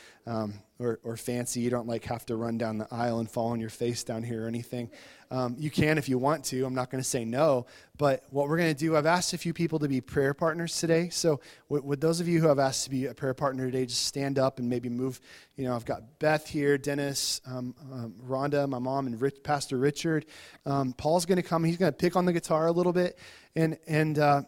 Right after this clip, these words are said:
and if you would like someone to pray for you, or maybe you feel like there's something you need to repent of today,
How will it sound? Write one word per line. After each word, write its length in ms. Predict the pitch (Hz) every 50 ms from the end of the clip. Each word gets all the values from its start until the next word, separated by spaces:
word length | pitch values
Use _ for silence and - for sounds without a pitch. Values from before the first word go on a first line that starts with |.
| - _ -
and 80 | 156
if 160 | 165 156 -
you 140 | 165 175 208
would 240 | 214 190 185 175 143
like 480 | 143 139 139 147 165 185 - - - -
someone 320 | - - 170 170 170 165
to 60 | 156
pray 260 | - - - 156 156
for 140 | 156 - 160
you, 160 | 156 156 160
or 80 | 160 147
maybe 260 | 143 139 139 156 151
you 180 | 151 143 147 156
feel 180 | 151 - 160
like 140 | 151 151 143
there's 160 | - 135 131
something 280 | - - 147 143 151 143
you 80 | 147 156
need 120 | 160 151
to 80 | 139 120
repent 460 | 113 110 - - - 160 170 170 -
of 180 | 190 175 165
today, 360 | - - 185 180 175 175 170